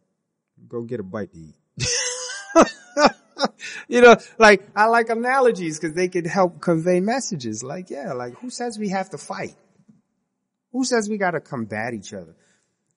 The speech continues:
It's just a bunch of hurt people hurting people. And let me tell you something. It's okay to hurt.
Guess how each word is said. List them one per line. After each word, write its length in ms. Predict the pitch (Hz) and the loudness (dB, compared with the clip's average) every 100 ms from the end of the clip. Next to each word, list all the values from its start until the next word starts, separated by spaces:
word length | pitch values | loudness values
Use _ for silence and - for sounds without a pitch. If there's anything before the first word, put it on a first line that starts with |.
| - | -6
It's 160 | 196 | -4
just 180 | 269 226 | -2 -2
a 20 | 185 | 2
bunch 280 | 208 190 | 2 2
of 80 | 165 | -2
hurt 280 | 151 170 165 | 2 0 0
people 360 | 151 147 127 113 | -4 -4 -6 -6
hurting 280 | 131 117 | -8 -8
people. 380 | 104 160 131 92 | -6 -6 -6 -12
And 280 | 107 107 107 | -16 -16 -14
let 120 | 151 | -8
me 80 | 196 | -6
tell 160 | 185 202 | -6 -6
you 80 | 180 | -6
something. 320 | 151 120 120 | -8 -8 -8
It's 140 | 120 | -6
okay 300 | 165 - 180 | -6 -4 -4
to 80 | 143 | -4
hurt. 360 | - 196 170 | -6 -6 -6